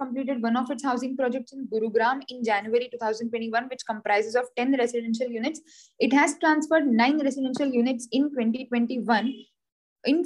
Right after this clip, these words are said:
February twenty-one and remaining in May to Suraj. All the units were transferred by way of first time installment.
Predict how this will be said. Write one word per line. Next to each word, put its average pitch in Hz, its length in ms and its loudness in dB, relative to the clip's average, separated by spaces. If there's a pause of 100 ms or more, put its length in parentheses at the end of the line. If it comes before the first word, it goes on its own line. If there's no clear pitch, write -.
February 262 440 2
twenty-one 240 400 0
and 233 140 2
remaining 233 440 2
in 254 160 0
May 208 120 0 (960)
to 320 160 0
Suraj. 220 380 -2 (340)
All 302 280 4
the 359 80 -2
units 349 280 -6
were 339 140 -6
transferred 269 460 -4
by 277 160 2
way 269 200 -2
of 269 140 -6
first 240 220 -4
time 254 160 -2
installment. 233 500 -2